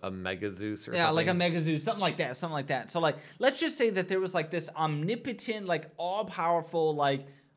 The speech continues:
Speaker 2: Odin, Zeus, like, they, they all have, like, Odin means fury, and, like, when in Norse mythology, like, there's this, like, all-powerful, like, raging god who's just like,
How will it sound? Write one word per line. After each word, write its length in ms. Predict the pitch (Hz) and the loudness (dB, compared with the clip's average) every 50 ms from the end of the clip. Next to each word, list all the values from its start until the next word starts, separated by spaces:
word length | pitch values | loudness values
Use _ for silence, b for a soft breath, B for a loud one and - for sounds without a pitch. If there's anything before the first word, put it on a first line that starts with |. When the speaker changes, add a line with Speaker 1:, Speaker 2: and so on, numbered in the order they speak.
| _ _ - | _ _ 4
Speaker 2:
Odin, 600 | 180 185 180 190 185 180 175 170 160 156 151 143 | 6 8 8 8 8 6 4 2 0 -2 -2 -2
Zeus, 520 | 147 131 131 156 151 151 147 143 139 143 | -4 -2 0 2 2 4 2 2 0 0
like, 160 | 170 165 160 | -2 -2 -2
they, 140 | 156 185 180 | -4 -6 -4
they 140 | 160 196 196 | -2 0 0
all 200 | 190 175 208 233 | 0 2 0 0
have, 200 | 247 214 196 180 | 0 2 0 2
like, 200 | 170 165 156 156 - - | 2 2 0 0 -6 -4
Odin 340 | - 160 165 165 165 160 156 | -2 -2 0 0 0 -2 -2
means 340 | 147 143 135 135 131 - - | -2 -2 -4 -4 -4 -6 -8
fury, 600 | - - - 139 139 135 131 127 123 123 120 120 | -10 -6 -4 -2 -2 -2 -2 -2 -2 -2 -2 -2
and, 120 | 120 120 | -4 -4
like, 160 | 123 123 120 117 | -6 -6 -8 -8
when 220 | 131 131 127 127 | -8 -10 -8 -8
in 120 | 131 131 | -6 -6
Norse 280 | 131 131 135 131 135 - | -4 -4 -4 -4 -4 -8
mythology, 460 | 131 127 131 127 123 123 120 - 139 139 | -8 -6 -4 -2 -2 -2 -4 -6 -4 -2
like, 160 | 139 135 135 | -2 -2 0
there's 240 | 175 175 175 165 160 | -2 -2 -2 -2 -4
this, 160 | 156 135 - | -6 -2 0
like, 240 | 139 131 123 B B B B B B B B B _ _ | 0 -2 -2 B B B B B B B B B _ _
all-powerful, 920 | 202 214 220 226 226 226 - 190 180 170 175 165 165 160 160 170 165 160 156 | 4 6 6 6 6 2 0 2 4 4 6 4 4 0 -2 0 2 4 4
like, 200 | 147 139 135 135 | 4 4 2 0
raging 1000 | 156 143 139 139 156 180 196 190 202 208 196 180 170 190 190 185 180 175 175 156 | -2 -4 -4 -2 0 0 0 0 0 0 -4 -4 -4 -2 -2 -2 -2 -2 -4 -4
god 580 | 143 - 147 135 139 135 135 131 131 131 131 135 | -2 -2 -2 0 2 2 2 2 2 2 0 -2
who's 220 | 135 143 143 139 | -2 -4 -4 -4
just 200 | 143 151 143 - | -4 -4 -4 0
like, 220 | 151 143 139 127 | 2 2 2 0